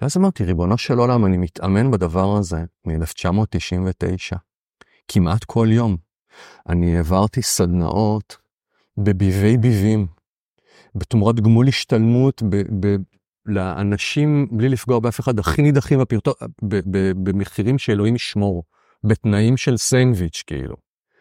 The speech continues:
ופתאום אמרתי, "בואנה, אני מה זה חרוץ, ואני עבדתי מה זה קשה להגיע לזה". זה, זה מחשבה שבחיים לא הייתה לי. אני, כאילו, יש לי איזו תפיסה קבועה שאני עצלן. את יודעת,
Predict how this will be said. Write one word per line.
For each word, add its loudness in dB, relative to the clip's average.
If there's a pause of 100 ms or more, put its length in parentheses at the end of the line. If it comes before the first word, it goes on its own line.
(240)
ופתאום 0
אמרתי, 2
"בואנה, 2
אני 2
מה 2
זה -2
חרוץ, -6
ואני -2
עבדתי 2
מה 0
זה -2
קשה -2 (720)
להגיע 2
לזה". 0
זה, -6
זה 0
מחשבה -2
שבחיים 2
לא 4
הייתה 0
לי. 0
אני, -2
כאילו, 0
יש -4
לי 2
איזו 0
תפיסה -4
קבועה -2
שאני -4
עצלן. -2 (300)
את -6
יודעת, -2